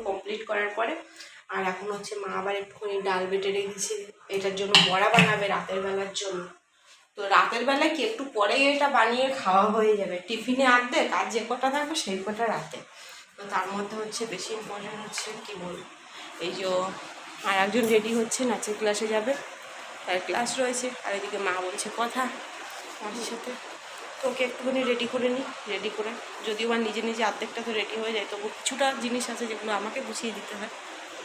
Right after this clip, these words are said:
চলো। আর এই মুহূর্তে আমাদের এখানকার কারেন্ট চলে গেল, আর এদিকে শুরু হয়ে গেল ঝড় বৃষ্টিও হঠাৎ করে। তো, তো বুঝতে পারিনি যে হঠাৎ করে ঝড় বৃষ্টি। আর মেয়েটাও চলে গেল নাচের ক্লাসে, আর কিছু করার নেই।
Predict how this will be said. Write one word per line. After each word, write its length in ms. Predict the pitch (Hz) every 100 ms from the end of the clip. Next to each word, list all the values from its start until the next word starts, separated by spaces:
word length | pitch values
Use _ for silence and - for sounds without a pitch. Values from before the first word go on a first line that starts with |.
| -
চলো। 240 | - - - - - - - - _ - - - -
আর 300 | 285 277 269
এই 160 | 285
মুহূর্তে 360 | 302 294 302 302
আমাদের 260 | 277 277 285
এখানকার 400 | 285 294 277 285
কারেন্ট 360 | 269 240 269 269
চলে 240 | 294 285
গেল, 180 | 285 269 247 254 - - - - -
আর 260 | 208 220
এদিকে 320 | 226 220 226 262
শুরু 240 | - 254
হয়ে 200 | 269 277
গেল 200 | 269 285
ঝড় 300 | 233 233 233
বৃষ্টিও 400 | 247 262 - 277
হঠাৎ 260 | 247 240 262 -
করে। 180 | 240 233 - - - - -
তো, 160 | 233 226 233
তো 120 | 240
বুঝতে 380 | 220 254 226 277
পারিনি 520 | 277 277 285 277 269
যে 340 | 254 254 247
হঠাৎ 280 | 262 233 254 -
করে 120 | 247
ঝড় 200 | 247 226
বৃষ্টি। 320 | 240 - 240
আর 100 | 226
মেয়েটাও 440 | 233 226 240 254
চলে 240 | 262 254 247
গেল 140 | 247 247
নাচের 320 | 226 208 240
ক্লাসে, 320 | 247 226 220 208
আর 120 | 208 -
কিছু 160 | - 226
করার 260 | 214 214
নেই। 200 | 214 202